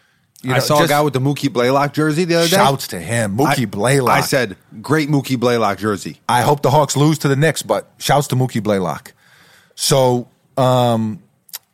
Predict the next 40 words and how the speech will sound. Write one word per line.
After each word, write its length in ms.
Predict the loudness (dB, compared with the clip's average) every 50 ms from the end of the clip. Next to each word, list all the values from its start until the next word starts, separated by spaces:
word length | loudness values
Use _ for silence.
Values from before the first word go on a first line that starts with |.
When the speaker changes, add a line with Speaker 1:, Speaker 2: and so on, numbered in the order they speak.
| _ _ _ _
Speaker 1:
I 80 | -2 0
just 100 | 2 2
wanna 120 | 2 2 2
say 200 | 2 0 0 0
that. 220 | 0 -4 -6 -6 -4
Be 120 | -4 -4
kind. 520 | -4 -2 0 2 2 2 2 0 -2 -4 -6 _ _ -20 _ _ _ -16
H-, 120 | -10 -2
here's 200 | 0 0 2 2
a 80 | 0 -2
challenge. 540 | -2 0 0 0 0 0 -2 -4 -6 -8 -6 -4
If 120 | -4 -4 -2
you 100 | 0 0
are 120 | 2 2 2
listening 400 | 0 0 -2 -2 -2 -2 -2 -2
to 100 | -2 -2
this 120 | -4 -4
podcast, 560 | -2 -2 0 0 0 -2 -4 -6 -6 -6 -6
if 140 | -10 -10 -10
you 60 | -10
can 160 | -10 -10 -14
hear 400 | -14 -12 -10 -6 -4 -2 -2 -2
these 200 | -2 -2 -4 -4
words 360 | -4 -2 -2 -2 -2 -2 -4 -6
coming 260 | -6 -4 -4 -2 -2
out 140 | -2 -2 -2
of 80 | -2
my 120 | -2 -2 -2
mouth 300 | -2 -2 -2 -4 -4 -4
right 160 | -6 -4 -4
now, 180 | -6 -8 -8
from 220 | -8 -8 -6 -6 -4
my 220 | -2 -2 0 0
mouth, 340 | 0 -2 -2 -2 -2 -4 -4
from 140 | -6 -4 -2
my 160 | -2 -2 -2
lips 320 | -2 -2 -4 -4 -4 -6
to 100 | -8 -8 -6
your 200 | -4 -4 -6 -6
ears, 500 | -6 -6 -6 -6 -8 -10 -10 -10 -10 -10